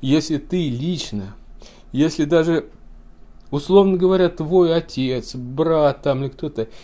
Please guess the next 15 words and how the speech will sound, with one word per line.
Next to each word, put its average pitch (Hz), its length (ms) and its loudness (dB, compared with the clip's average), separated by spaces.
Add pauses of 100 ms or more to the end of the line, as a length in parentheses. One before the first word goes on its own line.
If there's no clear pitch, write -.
(120)
не 165 280 2
предавал 160 760 -2
царя, 175 580 -2 (960)
и 131 80 -6
тем 151 240 -2
более 160 200 0
не 143 160 -2
свергал 143 600 2
его, 101 420 -6 (720)
ты - 80 -8
не 147 120 -4
можешь 151 400 -6
в 131 60 -8
этом 120 260 -10
каяться. 95 560 -12